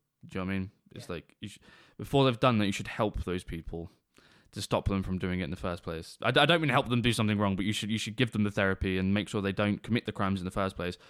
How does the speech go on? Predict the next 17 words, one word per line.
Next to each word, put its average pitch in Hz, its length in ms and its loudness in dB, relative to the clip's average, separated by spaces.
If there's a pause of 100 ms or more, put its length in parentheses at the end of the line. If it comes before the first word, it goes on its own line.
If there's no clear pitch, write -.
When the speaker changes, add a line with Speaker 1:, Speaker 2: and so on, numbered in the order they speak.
(120)
Speaker 1:
rather 104 200 2
than 101 120 4
immediately 98 340 2
ostracize 82 480 -6
them. 62 180 -14 (600)
You 104 80 -8
should 101 100 -4
try 113 120 2
to 107 80 -4
help 113 180 0
those 98 120 -2
people, 98 220 -6
give 113 160 0
them 104 140 2
the 92 80 0
therapy, 87 400 -4
the 85 160 -6